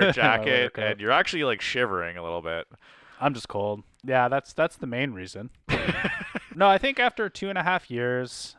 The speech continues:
Speaker 1: of doing podcasting, I think I just need to spend my time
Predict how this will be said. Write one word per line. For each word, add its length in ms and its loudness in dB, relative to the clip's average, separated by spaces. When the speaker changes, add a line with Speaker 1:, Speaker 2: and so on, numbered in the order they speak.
Speaker 1:
of 360 -4
doing 360 -8
podcasting, 920 -8
I 100 -2
think 320 -6
I 80 0
just 300 -4
need 180 -8
to 80 -10
spend 640 -6
my 220 -8
time 720 -10